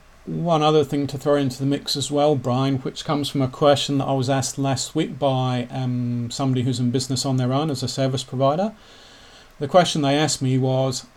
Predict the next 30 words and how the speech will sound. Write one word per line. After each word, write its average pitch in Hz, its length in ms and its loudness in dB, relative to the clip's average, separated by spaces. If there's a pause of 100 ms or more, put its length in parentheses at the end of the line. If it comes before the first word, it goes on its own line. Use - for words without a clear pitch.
(140)
"Hey, 160 280 2
Sam, 131 400 0
can 139 200 -2
you, 160 220 2 (100)
do 143 80 -4
you 160 140 -2
guys 147 320 4
have 139 120 2
any 156 200 4
way 131 640 2 (680)
or 127 300 -4
have 143 160 -6
any 151 240 0
approach 147 420 0
or 139 80 0
any 165 140 0
technique - 460 -6
that - 160 -6
I 147 160 4
can 139 200 -2
use 127 380 0
to - 80 -12
get 127 180 -4
a 123 80 -4
whole 151 180 6
bunch 135 320 0
of 131 220 -4
new 139 160 0
clients 127 440 -4
quickly?" 135 420 -6